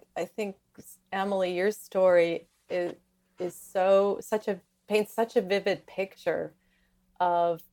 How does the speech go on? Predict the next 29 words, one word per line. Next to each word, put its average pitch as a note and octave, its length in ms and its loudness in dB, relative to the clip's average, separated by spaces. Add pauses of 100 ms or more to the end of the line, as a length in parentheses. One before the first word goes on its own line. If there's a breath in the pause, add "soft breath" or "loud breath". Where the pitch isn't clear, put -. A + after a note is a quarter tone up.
(120)
how F#3 380 -2
important F#3 560 -4
it F3 140 -4
is D#3 520 -2 (600)
to F#3 80 -10
have E3+ 380 -2
powerful E3+ 880 0
role F3 220 2
models - 560 -8 (100)
out F3 280 -2
there, - 420 -4 (180)
um, D#3+ 320 -6 (140)
men F3 280 -4
or E3+ 220 2
women, D#3+ 400 -4 (540)
and E3+ 400 -4
that, E3+ 320 2
and E3+ 300 -8
the E3+ 140 0
ability F3 540 2 (120)
for E3 540 0
these E3 440 -12 (300)
young E3+ 480 -6
people F3 500 -2
to D#3 240 -10
see F#3 360 -10
themselves D#3+ 880 -2
and D#3+ 220 -12
connect D#3+ 680 -10